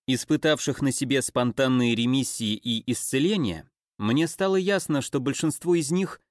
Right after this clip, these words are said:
обладали четырьмя особыми качествами.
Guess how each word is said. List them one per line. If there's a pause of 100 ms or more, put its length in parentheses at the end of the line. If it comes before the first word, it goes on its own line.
(160)
обладали
четырьмя
особыми
качествами.